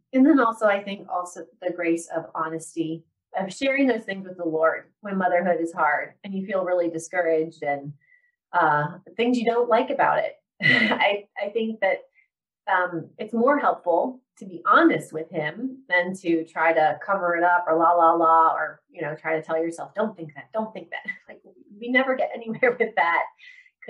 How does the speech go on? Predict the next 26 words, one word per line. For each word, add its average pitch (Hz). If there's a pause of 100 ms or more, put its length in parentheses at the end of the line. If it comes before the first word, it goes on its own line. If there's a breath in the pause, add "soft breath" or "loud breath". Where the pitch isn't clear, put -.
type 196
of 175 (480 soft breath)
denial. 180
So 202
instead, 214
to 190
bring 196
your 214
complaints 254
to 196
him. 175 (260)
Um, 185
some 214
of 233
them, 220 (460)
he 202
will 160 (240)
work 196
in 196
you 185 (100)
a 170
gratitude 190 (600)
and 185
a 165
surrender 170 (600)
to, 277